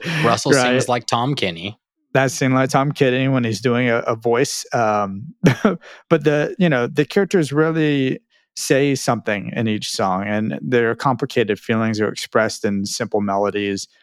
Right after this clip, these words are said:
Speaker 2: Personalities mix as clashing vocal performances inevitably blend together, which is, you know, Ice King and Marceline, two very different talent levels of singing.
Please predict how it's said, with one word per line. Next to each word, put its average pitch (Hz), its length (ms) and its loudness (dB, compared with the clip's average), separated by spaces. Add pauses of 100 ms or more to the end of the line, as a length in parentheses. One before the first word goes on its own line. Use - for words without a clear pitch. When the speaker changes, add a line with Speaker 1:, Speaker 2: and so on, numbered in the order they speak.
(120)
Speaker 2:
Personalities 113 720 0
mix 107 380 -2 (160)
as 101 260 -2
clashing 113 760 -2
vocal 104 280 -2
performances 107 680 -2
inevitably 131 640 -2
blend 113 400 -2
together, 95 520 -2 (420)
which 104 140 -4
is, 104 360 -2
you 143 100 -2
know, 92 220 0
Ice 104 180 -4
King 98 220 -8
and 98 100 -6
Marceline, 101 480 -2
two 123 160 -2
very 135 600 -2 (420)
different - 400 0
talent 117 400 0
levels 104 400 -2
of 98 140 -4
singing. 98 500 -6